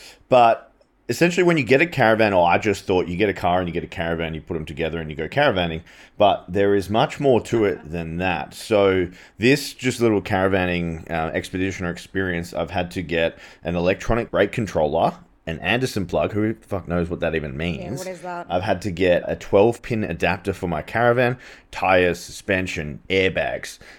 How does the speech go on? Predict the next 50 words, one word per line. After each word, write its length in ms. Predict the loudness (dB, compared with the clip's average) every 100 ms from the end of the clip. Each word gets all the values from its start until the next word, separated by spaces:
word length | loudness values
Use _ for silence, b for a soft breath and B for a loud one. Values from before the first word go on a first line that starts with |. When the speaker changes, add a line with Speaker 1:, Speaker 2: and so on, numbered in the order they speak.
| -8
Speaker 1:
and 140 | -4
then 320 | -2 2 4
literally 600 | 2 0 0 2 2 0 0
everything 460 | 0 0 0 0
under 180 | 0 0
the 100 | -2
sun 220 | -2 -2
I've 100 | -2
had 160 | -2 -4
to 60 | -2
get 320 | -2 -2 -4
for 180 | -4 -2
this 220 | -4 -6
thing 200 | -8 -8
just 300 | -6 -8 -8
to 80 | -8
take 300 | -4 -4 -4
it, 120 | -2
just 180 | -4 2
to 60 |
be 60 | 4
able 160 | 4
to 40 | 2
tow 340 | 2 4 6
it. 160 | 4 0 -4
And 420 | -2 -2 -6 -10
it's 140 | -10 -2
just 260 | -2 0
funny 240 | 2 4 2
because 260 | -2 -2
it 120 | -4 -2
is 140 | -4
so 320 | 0 0 2 0
us 480 | -2 -2 -6 -16 -18
just 300 | -6 -6 -4
to, 80 | -4
like, 220 | -4 -4
dive 260 | -2 -2 -2
into 280 | -8 -8 -10
an 100 | -8
idea 300 | -10 -8 -8
without 280 | -8 -8 -8
actually 300 | -8 -8 -8
knowing 380 | -8 -10 -12
what 220 | -10 -10 -8
is 160 | -10 -8
involved 440 | -10 -8 -8 -10
in 100 | -12
the 80 | -12
idea. 360 | -14 -12 -14